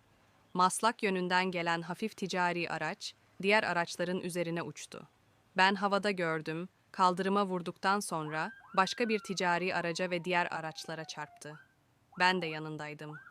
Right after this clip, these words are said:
Yarım metreyle kurtardım. O kadar kötüydü ki adeta kasırga kopmuş gibiydi.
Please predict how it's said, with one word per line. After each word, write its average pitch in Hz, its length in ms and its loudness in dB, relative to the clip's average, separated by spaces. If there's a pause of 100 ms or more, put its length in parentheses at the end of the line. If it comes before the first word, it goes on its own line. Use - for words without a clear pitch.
Yarım 180 280 0
metreyle 165 460 -4
kurtardım. 151 640 -12 (480)
O 175 60 -8
kadar 170 300 -2
kötüydü 175 420 -8
ki - 200 -10
adeta 165 380 -4
kasırga 165 460 -6
kopmuş 160 480 -8
gibiydi. 147 440 -12